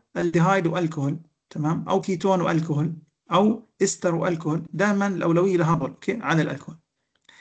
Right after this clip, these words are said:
لأن الثاني حكيته أنا مثل جروب، لاحظوا المثل هو ألكان يعني تابع لهون، فلاحظوا كل المجموعات إلها أولوية على الألكان يعني،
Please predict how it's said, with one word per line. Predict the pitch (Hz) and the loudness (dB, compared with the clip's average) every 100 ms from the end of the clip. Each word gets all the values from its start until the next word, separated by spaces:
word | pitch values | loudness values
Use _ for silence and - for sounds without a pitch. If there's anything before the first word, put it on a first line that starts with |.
| - - _ - | -20 -20 _ 0
لأن | 190 214 | 2 2
الثاني | 202 - 254 240 - | -4 0 2 4 2
حكيته | - 247 208 | 0 0 2
أنا | 214 233 | 2 2
مثل | 220 233 214 185 | 4 4 2 2
جروب، | - - 180 | 0 -2 -2
لاحظوا | 214 208 220 | 0 0 2
المثل | 190 233 247 208 | 4 2 2 0
هو | 175 190 | 2 0
ألكان | 196 180 220 143 | 0 0 0 0
يعني | 135 143 | -2 -2
تابع | 180 170 | 0 2
لهون، | 175 139 139 | 2 0 -2
فلاحظوا | 190 214 220 | 0 2 0
كل | 220 269 247 | 2 4 4
المجموعات | 214 214 208 196 226 - | 4 4 4 2 0 0
إلها | 196 202 196 190 190 | 0 0 0 0 2
أولوية | 185 185 165 | 2 4 2
على | 143 147 | 0 -2
الألكان | 147 - 139 | -4 -4 -6
يعني، | 131 - | -6 -12